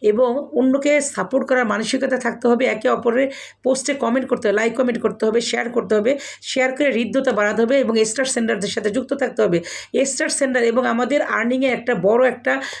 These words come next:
আহ, অংশ আসে কিন্তু স্টার সে-, স্টারের মাধ্যমে।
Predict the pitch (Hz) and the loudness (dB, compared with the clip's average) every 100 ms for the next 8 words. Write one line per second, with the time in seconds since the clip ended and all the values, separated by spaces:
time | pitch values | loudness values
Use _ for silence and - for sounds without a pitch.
0 | - 202 208 214 220 240 233 247 220 247 | -6 0 2 2 2 0 0 0 0 -2
1 | 220 233 247 190 - - 226 - - - | 0 0 2 0 -2 -2 0 0 0 -2
2 | 196 240 214 190 156 180 170 | 0 0 0 0 0 0 -2